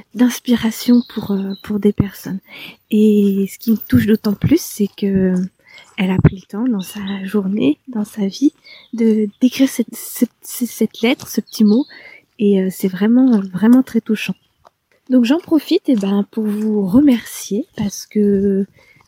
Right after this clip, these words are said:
vous êtes bientôt quatre mille, euh, je sais pas combien, sur Instagram à, à me suivre plus ou moins. Donc, euh, c'est vrai que je fais pas beaucoup attention aux, aux chiffres, euh, à ces chiffres-là, mais finalement, euh,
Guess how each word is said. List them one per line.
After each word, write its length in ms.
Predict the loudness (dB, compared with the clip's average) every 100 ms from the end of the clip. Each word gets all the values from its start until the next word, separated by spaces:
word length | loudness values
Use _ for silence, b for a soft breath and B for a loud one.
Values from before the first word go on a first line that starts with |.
| _
vous 200 | -2 0
êtes 140 | -2
bientôt 840 | -2 -2 -2 0 0 2 2 0 -4
quatre 220 | -10 -10 -2
mille, 400 | 0 2 2 2
euh, 380 | -2 -4 -4 -6 -6
je 60 |
sais 160 | -8 -8
pas 160 | -8 -6
combien, 560 | -4 -2 -2 0 0
sur 300 | -2 -8 -4
Instagram 720 | -6 -6 -10 -10 -8 -4 -2 -2 -6 -10 -16 B B B B B _ -4
à, 60 | 0
à 40 |
me 140 | 2 0
suivre 560 | 0 -2 0 -4 -10 -4
plus 240 | -4 -2
ou 60 | -2
moins. 320 | -2 0 -2 -4 _ _
Donc, 360 | -6 -6 -8 -10
euh, 160 | -8 -10 B B B _ B B B B _
c'est 160 | 0
vrai 100 | 2
que 60 | 2
je 60 |
fais 100 | 0
pas 140 | 0 0
beaucoup 260 | 0 0
attention 760 | 0 0 -6 -2 0 0 0 -4
aux, 80 | -8 -4
aux 60 | -4
chiffres, 560 | -4 -6 -2 -2 -2 -8
euh, 200 | -6 -10 -12 -12
à 120 | -4
ces 120 | -4
chiffres-là, 540 | -4 -10 -8 -2 2 4
mais 220 | 4 2
finalement, 680 | -2 -2 0 0 2 2
euh, 120 | 0